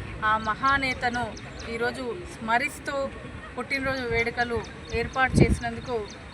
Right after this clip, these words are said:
గౌరవనీయులు మరి మన బోయపల్లి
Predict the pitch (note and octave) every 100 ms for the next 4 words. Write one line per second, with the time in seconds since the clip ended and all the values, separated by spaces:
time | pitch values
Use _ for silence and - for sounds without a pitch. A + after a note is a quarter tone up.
0 | - - A3+ A3+ A#3 B3+ B3 B3 C4+ F4
1 | - - - - - A3+ A3 G#3+ A#3 A#3
2 | A#3 G3+ A#3 G3+ A3+ A3 G3+ A#3